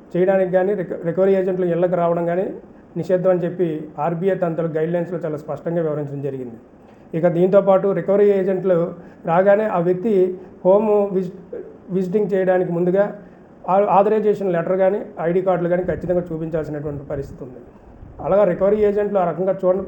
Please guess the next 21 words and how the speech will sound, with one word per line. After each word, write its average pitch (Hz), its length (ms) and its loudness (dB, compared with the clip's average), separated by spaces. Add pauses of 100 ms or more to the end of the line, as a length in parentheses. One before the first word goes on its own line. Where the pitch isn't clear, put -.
చూపించిన 190 300 -2
పక్షంలో 180 480 -2 (360)
మీరు 180 140 4
అనుమతించే 185 420 0
పరిస్థితే 170 480 -6
ఉండదు. 147 300 -6 (540)
And 180 120 -2
దీంతో 202 320 0
పాటుగా 208 440 2
మీరు 185 220 0
గుర్తుపెట్టుకోవాల్సినటువంటి 180 840 -2
ముఖ్యమైనటువంటి 170 640 -2
విషయం, 170 420 -6 (460)
ఒక 180 140 2
రికవరీ 214 400 2
ఏజెంట్ 208 280 0
వచ్చి 208 460 -4 (800)
అబ్యూజెస్ 208 440 2
లాంగ్వేజెస్ 196 520 2
వాడడం 175 380 0
కానీ, 185 220 0